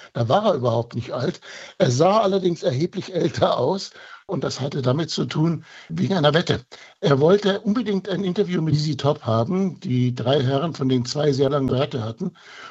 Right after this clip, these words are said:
Und die haben gesagt, "Ja, wir, wenn wir wieder vorbeikommen und du hast einen ebenso langen Bart wie ich oder wie wir, dann kriegst du das Interview." Und er hat sich diesen Bart wachsen lassen.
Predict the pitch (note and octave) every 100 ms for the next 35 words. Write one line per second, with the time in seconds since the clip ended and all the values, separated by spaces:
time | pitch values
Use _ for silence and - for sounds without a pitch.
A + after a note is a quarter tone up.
0 | - - C#3 D3+ D3+ C#3+ C#3+ D3+ D#3 F#3+
1 | F3 D#3 E3 D#3+ E3 D3+ D3+ C3 C3 C3
2 | E3+ E3 F3 D3 C3+ D3 - D#3+ B2 D3
3 | C#3+ C#3 C#3+ B2+ B2 B2 A#2+ A#2+ F3+ -
4 | - - - - B2+ A#2 A#2+ A#2+ E3+ F3+
5 | - - - C3+ C3+ E3 - - A2 G#2+
6 | C3 A#2 G#2+ A2+ F3 F3 - - B2+ A2+
7 | B2+ B2 B2+ C#3 B2 B2 B2 B2+ D3+ -
8 | B2 G#2+ A#2 F3+